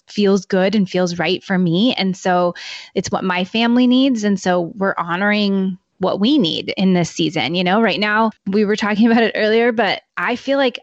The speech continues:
this season has been really good for my family with the whole covid thing. And I am taking all of the slowness <laughs> to the extent that we can possibly do and just soaking up every minute of it and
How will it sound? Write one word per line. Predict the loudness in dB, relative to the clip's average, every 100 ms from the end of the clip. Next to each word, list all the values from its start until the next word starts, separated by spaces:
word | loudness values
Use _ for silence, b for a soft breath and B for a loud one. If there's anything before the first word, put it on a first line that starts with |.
| -4
this | -2 -2
season | -4 -4 0 2
has | 2 2
been | 0 2
really | 2 2 2
good | 2 0 0
for | -2
my | 0 -2
family | -2 -2 -2 -4
with | -2
the | 0
whole | 0 0
covid | -2 -2 -4
thing. | -2 -4 -4
And | -2 -2 -2
I | -2 0
am | 0 -2
taking | -4 -4 -2 -2 -2 -8 _ -2
all | 2 4 4
of | 2 0
the | 2 2 2
slowness | -2 -8 0 2 2 2 2 0 -4 -18
<laughs> | _
to | -4 2 2 2
the | -2
extent | -6 -10 -6 -6 -4
that | -4
we | -2
can | -2 -2
possibly | -2 -4 -4 -4
do | -2 -2 -2
and | -4 -4
just | -4 -6 -4
soaking | -4 -2 -2
up | -2
every | -4 -4 0
minute | 0 0 -2
of | -2 0
it | 0 0 -2
and | -2 2 2 -2